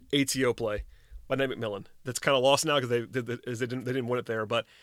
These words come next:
as Bogdanovich finds Gallinari, who finds Trey on a handoff going to the rim, you know, that's a, that's beautiful design. You get your best player going downhill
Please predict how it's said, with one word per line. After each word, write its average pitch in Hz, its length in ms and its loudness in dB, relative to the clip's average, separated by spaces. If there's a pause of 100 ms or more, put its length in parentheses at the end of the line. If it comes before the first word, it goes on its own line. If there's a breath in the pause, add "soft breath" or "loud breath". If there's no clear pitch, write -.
(380 soft breath)
as 127 120 -2
Bogdanovich 160 680 4
finds 139 320 2
Gallinari, 135 640 4 (260)
who 139 100 -2
finds 123 320 0
Trey 151 300 2
on 131 100 4
a 113 40 0
handoff 131 540 2
going 139 220 0
to 127 60 -4
the 107 80 -6
rim, 110 400 -2 (560 soft breath)
you 139 80 2
know, 117 80 2
that's 143 180 4
a, 170 60 4 (120)
that's 160 180 2 (180)
beautiful 131 340 4
design. 107 380 -8 (260)
You 135 100 -6
get 143 200 0
your 131 140 -4
best 156 200 4
player 147 300 2
going 131 260 2
downhill 135 540 2